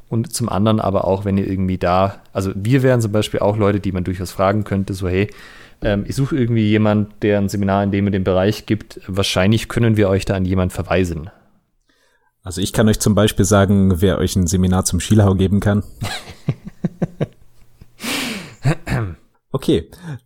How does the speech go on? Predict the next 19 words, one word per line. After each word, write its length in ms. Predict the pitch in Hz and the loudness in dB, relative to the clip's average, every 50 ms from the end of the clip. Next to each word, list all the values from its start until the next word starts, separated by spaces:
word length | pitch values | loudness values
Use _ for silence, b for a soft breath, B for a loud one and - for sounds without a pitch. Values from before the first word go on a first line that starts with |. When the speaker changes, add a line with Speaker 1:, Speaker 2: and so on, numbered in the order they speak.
| _ _ _ _ _ - - | _ _ _ _ _ -20 -4
Speaker 2:
ähm, 320 | - 127 123 123 131 127 120 - - - - - _ _ | 0 2 2 4 4 2 0 -2 -8 -20 -20 -20 _ _
jetzt 220 | _ 127 131 - 147 | _ 0 2 2 2
haben 80 | 147 | 2
wir 60 | 156 160 | 2 2
natürlich 600 | 151 143 - - 143 139 131 - - - - _ _ | 2 0 0 0 0 0 -2 -2 -6 -12 -14 _ _
noch 360 | 120 117 117 123 127 120 - | 0 0 2 2 2 2 2
nicht 240 | 127 127 151 - - | 2 2 2 2 2
den 120 | 135 120 | 0 2
Extremfall 880 | 87 107 - - - - - 113 123 151 147 - 104 95 101 107 107 104 | 2 0 0 -2 -2 0 2 2 2 2 2 0 0 2 2 2 2 2
beleuchtet. 760 | - - 104 98 98 101 113 - - - 143 139 139 - - _ | 2 0 2 2 2 2 2 0 0 2 2 2 0 -2 -8 _
Ich 300 | - 101 95 - - - | -6 -6 -6 -6 -8 -10
weiß 640 | 85 78 98 92 92 95 101 104 - - - - _ _ _ _ _ - | -6 -4 -2 -2 0 0 0 2 0 -2 -2 -6 _ _ _ _ _ 0
gar 280 | 113 90 92 110 127 127 | 2 4 4 4 6 6
nicht, 480 | 113 101 95 87 - - - - - - | 4 4 2 0 -4 -8 -12 -10 -4 -4
was 180 | 95 95 - | -2 -2 -2
ich 160 | - 87 - - | -4 -6 -6 -4
will. 320 | 92 85 92 90 98 - B B B B B B B - | -4 -2 -2 -2 -4 -6 B B B B B B B -8
Aber, 720 | - - - 196 196 208 202 104 104 104 104 104 101 - - | -2 0 0 2 2 2 2 2 2 4 2 0 0 -4 -4
ähm, 520 | - 104 107 110 104 101 101 101 101 98 | -4 -2 0 0 0 2 2 2 0 -2